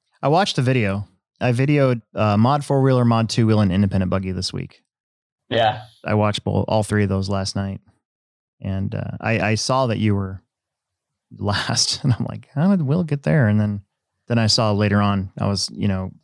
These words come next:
Speaker 1: once Charlie broke,
Speaker 2: Mm-hmm.
Speaker 1: it was kind of a foregone conclusion, it seemed like at that point. And then with Alex Vanderbeek, and then, uh, I was kind of trying to watch the back of the pack, and I saw you in just a train of cars, and I'm like, "Okay, he's worked his way back up there."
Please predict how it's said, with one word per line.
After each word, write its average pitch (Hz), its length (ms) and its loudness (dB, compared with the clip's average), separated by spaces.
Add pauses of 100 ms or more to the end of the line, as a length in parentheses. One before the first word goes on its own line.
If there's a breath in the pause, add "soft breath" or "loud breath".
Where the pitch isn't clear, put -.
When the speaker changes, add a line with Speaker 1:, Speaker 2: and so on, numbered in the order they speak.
Speaker 1:
once 180 240 0
Charlie 143 320 0
broke, 110 680 -2 (680)
Speaker 2:
Mm-hmm. 131 260 2 (240)
Speaker 1:
it 113 100 0
was 98 200 2
kind 107 200 2
of 95 100 0
a 92 180 -4 (340)
foregone 104 380 0
conclusion, 101 480 0
it 87 80 -4
seemed 104 180 2
like 101 160 0
at 95 60 -8
that 101 160 -2
point. 104 260 0
And 101 80 2
then 98 240 -2 (560)
with 107 160 -2
Alex 98 400 -2 (240)
Vanderbeek, 101 540 -4
and 101 100 -2
then, 98 240 -2
uh, 95 300 -6 (760)
I - 60 -4
was 98 100 0
kind 101 180 2
of 98 60 2
trying 98 200 -2
to 101 60 0
watch 98 260 -2
the - 60 -12
back 98 220 -4
of 98 60 -2
the - 80 0
pack, 101 220 0
and 98 60 -2
I 92 60 -2
saw 101 220 0
you 101 320 0
in 95 80 0
just 98 180 -6
a 95 60 -4
train 98 240 -2
of 92 80 -6
cars, 98 440 -2
and 95 120 -8
I'm 92 80 -4
like, 90 160 -6
"Okay, 101 320 -2
he's 92 140 -8
worked 90 180 -14
his 85 100 -16
way - 160 -16
back 95 240 -20
up - 100 -20
there." - 180 -20